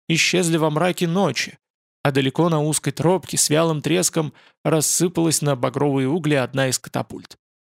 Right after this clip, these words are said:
Две ещё в жарком огне. Артанин бросился к ним и остановился перед стеной жара. Даже если как-то загасить прямо сейчас,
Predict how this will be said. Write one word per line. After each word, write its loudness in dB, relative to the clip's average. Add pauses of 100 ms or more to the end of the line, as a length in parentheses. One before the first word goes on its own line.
(180)
Две 2
ещё 4
в 0
жарком 2
огне. -6 (340)
Артанин 0
бросился 0
к -8
ним 2
и 2
остановился 0
перед -2
стеной 0
жара. -2 (440)
Даже 2
если 0
как-то 0
загасить 0
прямо 0
сейчас, -2